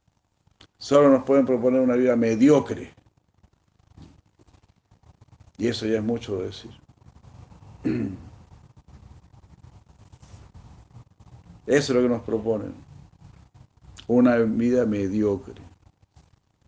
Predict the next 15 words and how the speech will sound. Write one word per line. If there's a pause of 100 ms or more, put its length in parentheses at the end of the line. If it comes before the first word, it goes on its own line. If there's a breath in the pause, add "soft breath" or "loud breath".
(1300)
Vivir, (600)
pasar
aquí
por
mientras
tanto. (1200)
Mientras
tanto
no
nos
morimos. (3250)
Eso
es (680)
una
vida